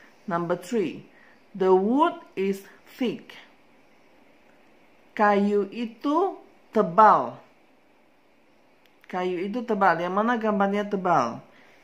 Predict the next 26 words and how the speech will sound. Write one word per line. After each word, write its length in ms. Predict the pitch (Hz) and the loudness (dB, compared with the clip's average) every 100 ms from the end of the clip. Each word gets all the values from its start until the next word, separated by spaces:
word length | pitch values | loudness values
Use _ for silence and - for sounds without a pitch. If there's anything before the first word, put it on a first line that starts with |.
| _ - | _ -6
Yes, 320 | 151 127 147 - | -4 -4 -6 -8
the 160 | 151 | -8
second 400 | 151 165 175 175 | -6 -12 -8 -8
one 320 | 170 151 143 | -4 -2 -2
ya. 160 | 143 190 | -4 -4
So 160 | 196 160 | -6 -6
you 160 | 143 | -6
match 320 | 143 151 160 - - | -6 -6 -8 -14 -12
to 80 | 165 | -6
the 160 | 147 | -6
second 400 | 143 151 151 143 | -6 -8 -8 -8
one. 320 | 139 123 110 127 - _ _ _ _ _ _ _ _ _ _ _ _ - - - _ - | -6 -8 -10 -16 -20 _ _ _ _ _ _ _ _ _ _ _ _ -20 -20 -20 _ -4
Number 240 | 180 175 | -2 0
four. 480 | 180 208 175 113 - - - _ _ - | 0 4 4 4 0 -16 -20 _ _ 2
The 160 | 202 214 | 4 4
table 560 | 220 302 269 202 202 - - | 2 0 4 6 6 4 -2
is 240 | 170 160 | -6 -6
big. 480 | - 170 170 - - - - _ _ - - _ | -10 -2 -2 -2 -14 -20 -20 _ _ -20 -20 _
Meja 400 | 202 185 175 202 180 | -2 -2 2 4 6
itu 240 | 196 277 | 4 0
besar. 720 | 220 202 202 226 185 151 117 - - _ _ _ _ _ _ _ _ | 0 0 2 4 6 4 0 -12 -20 _ _ _ _ _ _ _ _
Yang 180 | - 165 175 | -4 -2 0
mana 240 | 202 220 | 2 2
gambarnya 480 | 208 185 185 208 214 | 2 0 0 0 0
yang 80 | 190 | 0
besar? 560 | 190 220 226 285 330 | -2 2 4 4 0